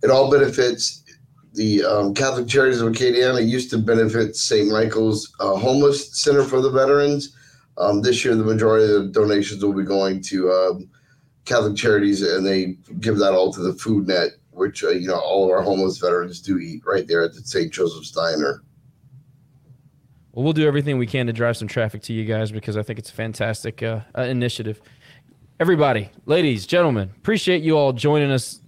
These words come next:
Speaker 2: It's been fantastic. I've learned a ton tonight. Uh, I think I speak for the other guy, the other guys by, s-, by saying we're humbled to have you all. Uh, you guys represent us so well. Of course, the success is great, but just to see you guys' faces and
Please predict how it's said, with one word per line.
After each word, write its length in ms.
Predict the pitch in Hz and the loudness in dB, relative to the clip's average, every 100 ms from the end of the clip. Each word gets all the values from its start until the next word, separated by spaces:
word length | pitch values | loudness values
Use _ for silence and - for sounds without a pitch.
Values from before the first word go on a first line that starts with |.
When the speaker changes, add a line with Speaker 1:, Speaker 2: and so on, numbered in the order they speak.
| _ | _
Speaker 2:
It's 160 | 135 - | -12 -4
been 160 | 156 | -4
fantastic. 600 | 147 143 120 135 135 143 | 0 -2 0 -2 0 -2
I've 120 | 127 120 | -2 0
learned 200 | 131 113 | 0 -2
a 40 | |
ton 220 | - 135 | -2 -4
tonight. 380 | 131 135 135 135 - - - - | -2 -4 -2 -4 -12 -20 -20 -10
Uh, 220 | - 123 - | -2 0 0
I 60 | |
think 140 | 127 147 | 0 -2
I 40 | |
speak 220 | 131 151 | -2 -2
for 100 | 143 | 0
the 60 | 131 | 0
other 100 | 135 | 0
guy, 180 | 135 131 | 0 0
the 120 | 131 | 2
other 140 | 147 139 | 2 2
guys 260 | 131 131 | 2 2
by, 80 | 127 | 0
s-, 160 | 120 135 | -2 -2
by 160 | 120 127 | -2 -2
saying 240 | 147 143 | 0 0
we're 100 | 127 | 2
humbled 440 | 135 151 143 143 - | 2 0 -2 -2 -2
to 100 | 127 | 0
have 200 | 131 135 | 0 0
you 120 | 139 | 0
all. 300 | 135 135 - | 2 0 -2
Uh, 320 | 120 117 117 - | -2 -2 -2 -6
you 140 | - 131 | -6 -2
guys 220 | 135 120 | 0 2
represent 400 | 127 127 120 127 | 0 -2 -4 -4
us 100 | 117 | -4
so 160 | 135 123 | -2 0
well. 380 | 120 120 117 - _ - - | 2 2 0 -6 _ -18 -6
Of 120 | 123 | -2
course, 260 | 220 202 175 | 2 2 0
the 80 | 156 | -4
success 440 | 151 - 160 147 | -4 -2 -2 0
is 120 | 143 | -4
great, 300 | 131 143 139 | 0 0 2
but 120 | 127 123 | -2 -4
just 180 | 139 | -6
to 80 | 123 | -6
see 140 | - 143 | -4 -4
you 160 | 135 | 0
guys' 200 | 135 123 | 0 0
faces 420 | - 135 131 123 120 | -2 -4 -4 -6 -6
and 160 | 104 | -8